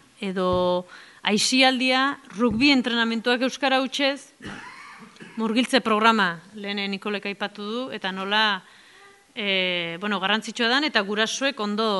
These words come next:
estimatzen dutela murgiltze programa, ez? Murgiltze programa azken finean hori da, ez da, lehen esan duguna. Gune hegemoniko bat, hezkuntzan, hizkuntza ba-, ez-, bakarrean.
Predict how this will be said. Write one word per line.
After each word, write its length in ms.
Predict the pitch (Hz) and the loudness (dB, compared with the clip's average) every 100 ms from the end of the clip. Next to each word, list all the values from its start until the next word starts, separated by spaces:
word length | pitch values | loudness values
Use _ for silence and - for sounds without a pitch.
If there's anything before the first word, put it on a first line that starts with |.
| 170 160 170 160 _ _ _ _ _ _ _ _ | -4 -8 -16 -20 _ _ _ _ _ _ _ _
estimatzen 540 | - - 269 269 262 220 | -18 -4 -2 0 -2 -4
dutela 300 | 202 233 233 | -4 -2 -4
murgiltze 420 | 196 196 208 226 | -4 -8 -10 -12
programa, 440 | 185 160 175 170 | -10 -10 -10 -12
ez? 80 | 185 190 | -14 -14
Murgiltze 360 | 175 208 233 | -10 -10 -8
programa 340 | 202 202 220 208 | -8 -6 -6 -8
azken 200 | - 196 | -8 -12
finean 440 | - 202 208 214 190 | -10 -4 -4 -4 -10
hori 220 | 185 185 | -8 -6
da, 120 | 165 165 | -8 -10
ez 120 | - | -12
da, 100 | 202 | -10
lehen 200 | 208 185 175 | -10 -12 -12
esan 240 | 185 170 | -14 -14
duguna. 320 | 170 196 175 170 _ - - _ - | -12 -12 -12 -16 _ -20 -20 _ -10
Gune 240 | 214 214 | -6 -6
hegemoniko 500 | 202 214 202 196 190 | -6 -8 -6 -6 -6
bat, 160 | 214 202 | -6 -6
hezkuntzan, 540 | - - 202 226 220 | -12 -10 -8 -6 -8
hizkuntza 460 | 190 - 208 196 202 | -8 -10 -10 -6 -8
ba-, 80 | - | -8
ez-, 180 | 185 - _ _ _ 202 | -16 -20 _ _ _ -18
bakarrean. 560 | 175 202 190 156 165 | -10 -8 -6 -8 -12